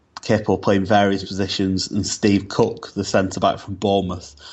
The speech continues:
um, probably will be in the market for a defender as well. Would you think, Callum? Michael Duffy's getting on a bit, isn't he? And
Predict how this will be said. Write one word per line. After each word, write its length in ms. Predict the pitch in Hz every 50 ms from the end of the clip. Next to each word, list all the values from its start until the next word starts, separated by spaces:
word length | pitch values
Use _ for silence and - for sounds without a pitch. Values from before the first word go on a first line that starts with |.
| - - - - -
um, 400 | - 98 101 101 98 92 87 - -
probably 320 | - - 117 107 104 95
will 320 | 95 98 107 107 104 104 98
be 160 | 101 104 98
in 100 | 95 95
the 60 | 95
market 460 | 95 98 98 98 95 - - - -
for 140 | - - 107
a 220 | 95 90 - -
defender 600 | 95 95 98 90 - - - 104 104 101 95 92 90
as 140 | 90 - -
well. 180 | 107 101 98
Would 160 | 90 95 85
you 80 | 98 92
think, 320 | 85 - 98 85 - -
Callum? 480 | - - - 110 98 92 90 92 90 - - - -
Michael 320 | 117 120 110 110 - 104
Duffy's 420 | 92 - 107 98 - - 98 92 -
getting 240 | - 104 87 92
on 160 | 101 98 101 95
a 60 | 90
bit, 140 | 80 92 87
isn't 220 | 85 95 95 -
he? 240 | 95 92 92 95 95
And 240 | - 92 90 - -